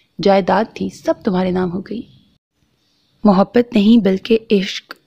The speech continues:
वो इश्क जो मैं अपनी माँ, बहन, भांजी, दोस्त से ना कर सका, जो मैं तुमसे करता हूँ। सच बताऊँ रे, इतना इश्क मैं अपनी आने वाली औलाद से भी नहीं कर सकूँगा। मुझे वो दिलो जान से अजीज होंगे,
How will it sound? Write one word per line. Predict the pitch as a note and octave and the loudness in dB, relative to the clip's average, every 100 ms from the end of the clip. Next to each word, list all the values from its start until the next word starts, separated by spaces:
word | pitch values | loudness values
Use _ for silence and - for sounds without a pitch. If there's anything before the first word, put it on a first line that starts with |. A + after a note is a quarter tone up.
| G#3 | -2
वो | G3+ - | -2 4
इश्क | A3+ A3+ - | 2 2 -4
जो | - | -2
मैं | G3+ G#3 | 0 0
अपनी | - F#3+ - G3+ | -2 -4 -2 0
माँ, | F#3+ G3 G#3 G#3+ - | 2 4 2 0 -2
बहन, | G3 F#3 G3 G3+ | 0 2 2 2
भांजी, | E3 G3 G3+ F3 G3 | 2 2 2 2 -2
दोस्त | F3 - F#3+ A3+ - - | 0 0 2 0 -4 -12
से | - A#3 | 0 2
ना | A3 B3 | 4 2
कर | A3 | -2
सका, | - - A3+ - _ _ _ _ _ - | -6 -10 -12 -20 _ _ _ _ _ -2
जो | |
मैं | G3 G3+ - | 0 -2 2
तुमसे | B3+ A3+ | 2 2
करता | G#3+ - - F3 | -2 -8 -10 -8
हूँ। | F3+ G#3+ _ - - - | -8 -12 _ -20 -18 -6
सच | G#3+ G3 A#3 | -4 -2 -4
बताऊँ | A3+ B3 | -2 0
रे, | A3 F#3+ A#3+ _ - | 2 -2 -6 _ -6
इतना | C4+ C#4 C4 - | -4 -2 -2 -4
इश्क | G3+ - - _ - | -6 -8 -16 _ -4
मैं | G#3 A#3 | -4 -6
अपनी | - - A#3 A#3 | -8 -4 -2 2
आने | A3 A3+ | 2 4
वाली | G#3+ | 2
औलाद | G#3 G#3+ G3+ G#3 | 0 0 0 0
से | G#3+ G#3+ | -2 0
भी | G3+ | 2
नहीं | B3 A3 | 2 2
कर | G#3+ | -2
सकूँगा। | - A3 - - - _ _ _ _ _ _ _ | -8 -10 -12 -20 -20 _ _ _ _ _ _ _
मुझे | C#4 D#4+ | 4 6
वो | D#4 | 4
दिलो | B3+ C4+ | 4 2
जान | A3 A#3+ C4 | 2 2 2
से | B3+ | 2
अजीज | B3 A3 A3+ A#3 - | 0 -2 -2 -2 0
होंगे, | A#3+ A3+ G3+ | 2 2 0